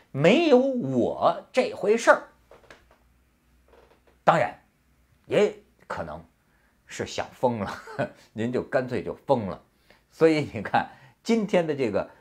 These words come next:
“你妈是你妈”，其实我觉得也是说明啊，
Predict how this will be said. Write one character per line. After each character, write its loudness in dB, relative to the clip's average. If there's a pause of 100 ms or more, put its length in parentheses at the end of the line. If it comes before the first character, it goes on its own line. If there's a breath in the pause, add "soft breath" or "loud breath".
(120 loud breath)
“你 -2
妈 2
是 -8
你 -10
妈”， -4 (280 soft breath)
其 0
实 -2
我 -4
觉 -6
得 -4 (160 loud breath)
也 2
是 -8
说 -6
明 -8
啊， -6